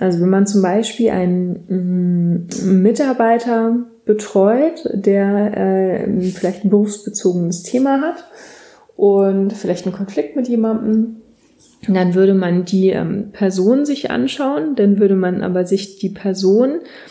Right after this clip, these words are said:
in dem Team und in dem Organisationskontext anschauen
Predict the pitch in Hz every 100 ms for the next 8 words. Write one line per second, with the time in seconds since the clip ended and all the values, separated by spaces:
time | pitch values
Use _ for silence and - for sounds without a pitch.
0 | - - - 202 190 175 170 - 208 202
1 | 233 277 294 214 190 185 185 180 - 175
2 | 175 175 170 - - 240 285 311 - 277
3 | 285 302 - - - 240 254 - 233 233
4 | 262 320